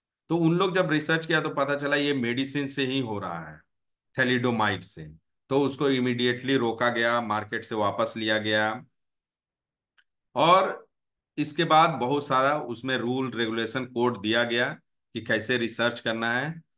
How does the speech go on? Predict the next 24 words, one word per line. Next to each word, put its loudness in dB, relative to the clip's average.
और 2
ये 2
जो 0
है, 0
यही 0
जो -4
Declaration -4
of -4
Helsinki -4
है, 0
यही 0
बेसिस 0
बना 0
गुड -4
क्लिनिकल -2
प्रैक्टिस, -4
जिसके -6
बारे -2
में -6
आप -6
लोग -6
हमेशा -4
सुनते -8
होंगे -8